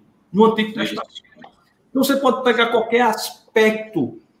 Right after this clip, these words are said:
Speaker 1: da realidade humana que o cristianismo enaltece a dignidade humana, a começar pelo fato, como eu já disse, que o homem é descrito como, como uma criação que foi feita à imagem e semelhança de Deus.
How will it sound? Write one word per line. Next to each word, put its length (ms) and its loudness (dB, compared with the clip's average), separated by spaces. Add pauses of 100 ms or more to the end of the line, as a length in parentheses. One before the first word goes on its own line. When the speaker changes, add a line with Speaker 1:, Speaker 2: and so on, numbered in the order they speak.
(240)
Speaker 1:
da 260 4
realidade 600 2
humana 720 0
que 600 4
o 420 4
cristianismo 560 -2
enaltece 640 -2
a 20 -10
dignidade 460 -4
humana, 280 -4
a 440 4
começar 720 2
pelo 260 -2
fato, 460 0
como 220 -4
eu 40 0
já 160 -2
disse, 480 -8 (300)
que 80 2
o 100 6
homem 260 4
é 40 0
descrito 560 -2 (100)
como, 540 0 (240)
como 200 6
uma 260 2
criação 720 0
que 120 -6
foi 180 -4
feita 340 -2
à 40 0
imagem 680 4
e 20 2
semelhança 760 0
de 160 4
Deus. 400 6